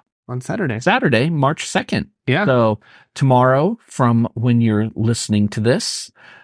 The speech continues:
Speaker 2: hopefully you hear us in time. We'd love for you to swing by and, uh, find us at opening day.
Speaker 1: Yep.
Speaker 2: Evan and I will both be there, so you can tell us how much you love the podcast.
Speaker 1: We'll have our
Speaker 2: <laughs>
Speaker 1: custom Bricks and Minifigs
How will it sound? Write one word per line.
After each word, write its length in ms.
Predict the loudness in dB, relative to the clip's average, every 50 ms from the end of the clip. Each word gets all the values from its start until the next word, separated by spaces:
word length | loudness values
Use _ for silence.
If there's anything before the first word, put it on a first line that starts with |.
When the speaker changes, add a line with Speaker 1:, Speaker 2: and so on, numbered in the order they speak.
| _ -4
Speaker 2:
hopefully 540 | 0 0 0 0 0 2 4 4 6 6 4
you 200 | 2 2 0 0
hear 260 | 2 2 2 4 4
us 180 | 2 2 0 -4
in 80 | -4 -2
time. 460 | 0 0 0 0 0 -2 -2 -4 -6 -6 -4
We'd 200 | 0 0 2 4
love 200 | 4 2 2 2
for 100 | 2 2
you 200 | 2 4 4 2
to 360 | 2 0 0 2 2 2 0 -2 -6 -14 -20 -20 -20 _
swing 420 | -10 -8 -4 0 2 4 4 4 4
by 480 | 4 4 4 4 4 2 0 -2 -4 -4
and, 300 | -4 -2 -2 0 0 0
uh, 240 | -2 -2 -4 -6 -10
find 380 | _ _ -2 0 0 0 0 0
us 260 | -2 -2 -6 -10 -8 -6
at 160 | -6 -4 0
opening 380 | 0 0 0 0 -2 -2 0 0
day. 400 | 2 2 2 2 2 2 0 -4 _ _ _ _ _ _ _ -8
Speaker 1:
Yep. 140 | -6 -4 -2
Speaker 2:
Evan 200 | -2 0 0 0
and 120 | 0 2 2
I 100 | 2 2
will 60 | 2
both 300 | 2 2 2 2 2 0
be 140 | 0 0 2
there, 260 | 4 4 4 2 0
so 160 | -2 -4 -2
you 140 | -2 -2 -2
can 380 | -2 -4 -4 -4 -4 -6 -8 -12 _ _
tell 220 | -8 -6 -4 -2 -2
us 280 | -4 -6 -8 -14 -18 -16
how 180 | -10 -6 -6
much 200 | -6 -6 -6 -6
you 60 | -4
love 240 | -2 0 0 0 0
the 80 | -4 -6
podcast. 640 | -6 -4 -4 -4 -6 -8 -10 -10 -10 -12 -14 -20 -8 _
Speaker 1:
We'll 120 | 0 2 4
have 200 | 4 4 4 4
our 180 | 2 4 2 2 -2 -4
Speaker 2:
<laughs> 140 | _ _ -6
Speaker 1:
custom 580 | -2 0 0 -2 0 0 0 2 2 2 0
Bricks 260 | 0 0 0 0 0 0
and 120 | 0 0
Minifigs 840 | 2 0 0 0 0 0 2 2 2 0 -2 -4 -6 -8 -12 -14 -16